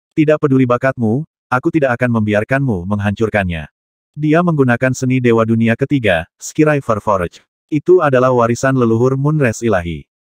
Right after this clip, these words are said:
Sungai yang dingin dikontraskan dengan bengkel yang terbakar, dan kedua niat pedang itu terkandung dalam satu tebasan, menyatukannya dengan sempurna. Langkah pertama dari teknik itu disebut Twinward Blood Hell. Seperti namanya,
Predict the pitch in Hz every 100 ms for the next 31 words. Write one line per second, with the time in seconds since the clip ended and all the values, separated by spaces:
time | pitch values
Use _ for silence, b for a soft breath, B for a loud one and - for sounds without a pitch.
0 | _ - 151 143 160 151 131 127 131 127
1 | 127 123 123 - 131 120 107 104 107 110
2 | 127 120 107 120 117 110 92 90 131 _
3 | _ 151 160 147 131 117 110 - 107 104
4 | 110 127 120 117 117 113 113 110 113 -
5 | 143 143 139 117 107 92 82 - _ 135
6 | 123 117 123 131 120 85 95 117 107 -
7 | 101 98 87 76 - _ _ _ _ _
8 | - 147 143 165 156 139 131 139 131 120
9 | 120 120 127 127 127 127 131 127 135 139
10 | - 143 135 120 104 104 98 90 85 73
11 | _ _ _ - 143 143 143 170 160 135
12 | 104 92 165